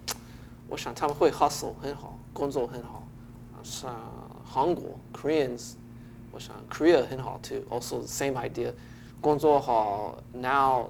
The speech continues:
他们会，呃，这个Silicon Valley right now，他们第一名advantage是他们这个cul-，American这个culture想东西不，不一样。But now你看到中国，or韩国，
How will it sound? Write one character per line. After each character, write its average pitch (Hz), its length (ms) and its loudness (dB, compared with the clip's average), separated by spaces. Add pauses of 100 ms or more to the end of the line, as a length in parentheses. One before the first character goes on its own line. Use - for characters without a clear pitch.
(120)
他 135 180 -4
们 135 160 -2
会， 123 460 -4 (880)
呃， - 60 -18 (520)
这 - 160 -8
个 120 440 0
Silicon 196 420 2
Valley 185 220 8
right 156 180 10
now， 156 160 2
他 147 220 0
们 143 180 0
第 151 220 2
一 - 40 2
名 123 280 -2
advantage 127 500 2
是 123 200 -6
他 131 220 -8
们 127 160 -6 (560)
这 - 140 -4
个 117 380 -4
cul-，American 165 840 4
这 143 100 2
个 123 120 2
culture 127 400 2
想 117 340 -6
东 120 160 -8
西 123 140 -6
不， 123 240 -4 (100)
不 127 160 -2
一 120 60 -4
样。 113 200 -8 (240)
But 123 120 0
now 139 480 8
你 123 100 -4
看 139 240 -6
到 127 280 2
中 139 340 0
国， 113 280 -2 (560)
or 113 220 -10
韩 135 320 2
国， 110 320 -4